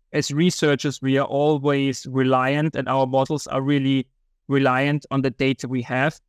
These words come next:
So particularly, uh, what we, what we are trying to do is, uh, possibly increase the amount of partnerships, collaborations with mining pools specifically, because that's one of our key underlying data. But we are also keen to hear from other mining companies, other industry stakeholders,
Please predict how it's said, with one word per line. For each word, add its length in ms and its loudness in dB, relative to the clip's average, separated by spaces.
So 160 -2
particularly, 840 0
uh, 100 -2
what 220 0
we, 280 0
what 220 0
we 80 2
are 40 0
trying 400 -2
to 440 -2
do 160 2
is, 240 0
uh, 60 -6
possibly 420 -2
increase 640 0
the 380 -2
amount 360 0
of 100 -20
partnerships, 560 -4
collaborations 680 0
with 220 -8
mining 320 4
pools 240 -2
specifically, 500 0
because 300 2
that's 140 -4
one 100 2
of 100 0
our 140 4
key 300 -4
underlying 420 2
data. 320 0
But 180 -2
we 120 0
are 40 2
also 280 -2
keen 300 0
to 100 -2
hear 360 2
from 440 2
other 180 2
mining 280 2
companies, 560 -2
other 160 0
industry 340 -2
stakeholders, 640 -2